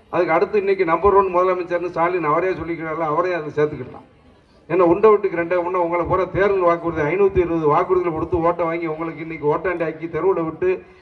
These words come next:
இன்னைக்கு நாட்டையே நாசமாக்கி, பாலியல் வன்கொடுமையில சிறுமியிலிருந்து பள்ளிக்கூடத்திலிருந்து பல்கலைக்கழகம் வரை பாலியல் வன்கொடுமையும் தமிழ்நாட்டு சட்டம் ஒழுங்கு கெட்டு, கெட்டுச்சுவராக இருக்கின்ற நிலையை இன்னைக்கு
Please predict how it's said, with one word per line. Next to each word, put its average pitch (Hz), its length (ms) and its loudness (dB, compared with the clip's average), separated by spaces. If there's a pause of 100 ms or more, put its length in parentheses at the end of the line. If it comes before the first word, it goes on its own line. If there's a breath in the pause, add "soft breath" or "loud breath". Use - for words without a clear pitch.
இன்னைக்கு 165 260 -4
நாட்டையே 175 420 0
நாசமாக்கி, 185 800 2 (220 loud breath)
பாலியல் 190 420 4
வன்கொடுமையில 180 580 0
சிறுமியிலிருந்து 185 640 0
பள்ளிக்கூடத்திலிருந்து 190 800 -2
பல்கலைக்கழகம் 196 680 0
வரை 214 300 2 (180 loud breath)
பாலியல் 214 360 4
வன்கொடுமையும் 202 640 2
தமிழ்நாட்டு 208 400 -6
சட்டம் 175 300 -4
ஒழுங்கு 202 260 -2
கெட்டு, 185 300 -10
கெட்டுச்சுவராக 214 500 2
இருக்கின்ற 175 580 -6 (200 loud breath)
நிலையை 233 520 -2 (140)
இன்னைக்கு 185 280 0